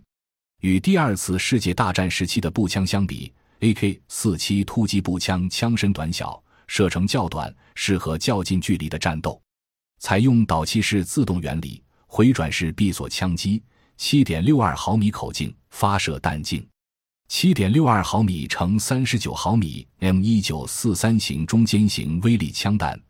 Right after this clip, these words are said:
容量三十发的弧形弹匣供弹，可选择半自动或者全自动的发射方式。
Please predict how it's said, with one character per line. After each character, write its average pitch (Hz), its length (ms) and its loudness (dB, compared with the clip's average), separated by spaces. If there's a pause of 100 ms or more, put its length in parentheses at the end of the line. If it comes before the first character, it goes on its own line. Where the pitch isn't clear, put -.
(120)
容 80 220 -4
量 92 260 -2 (600)
三 139 320 0
十 101 160 0
发 120 180 0
的 85 80 -4
弧 135 320 0
形 98 180 0
弹 98 200 0
匣 82 180 -4
供 107 220 2
弹， 76 200 -2 (460)
可 107 220 2
选 78 200 -2
择 82 200 -2
半 127 260 0
自 98 160 -2
动 90 340 0
或 95 220 -2
者 67 140 -8
全 98 340 -2
自 120 160 -2
动 107 180 0
的 76 180 -8
发 92 260 -2
射 80 180 -6
方 85 200 -4
式。 - 220 -8